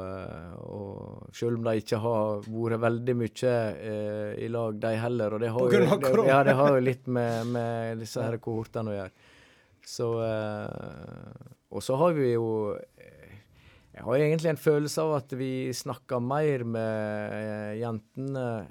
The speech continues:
Speaker 1: når de er i Bergen eller når de er hjemme,
Speaker 2: Ja.
Speaker 1: fordi at det er, det er FaceTime, sant?
Speaker 2: <laughs> Ja.
Speaker 1: Det er, det er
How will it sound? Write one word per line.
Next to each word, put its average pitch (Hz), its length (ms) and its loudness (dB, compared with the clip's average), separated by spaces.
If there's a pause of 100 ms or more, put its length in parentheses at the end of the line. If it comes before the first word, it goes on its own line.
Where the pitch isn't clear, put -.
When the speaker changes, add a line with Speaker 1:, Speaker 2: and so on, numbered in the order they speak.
Speaker 1:
når 113 180 -4
de 117 80 -2
er 113 240 0
i 117 60 0
Bergen 120 500 0
eller 104 140 -2
når 107 180 -2
de 107 60 -2
er 107 140 0
hjemme, 113 460 0
Speaker 2:
Ja. 165 100 0
Speaker 1:
fordi 117 180 2
at 113 180 0
det 113 200 2
er, 123 280 6
det 123 160 2
er 123 40 2
FaceTime, 110 640 2
sant? 117 320 -2
Speaker 2:
<laughs> - 40 -20
Ja. 113 140 0
Speaker 1:
Det 117 100 2
er, 113 880 -2
det 110 140 -8
er 110 560 -4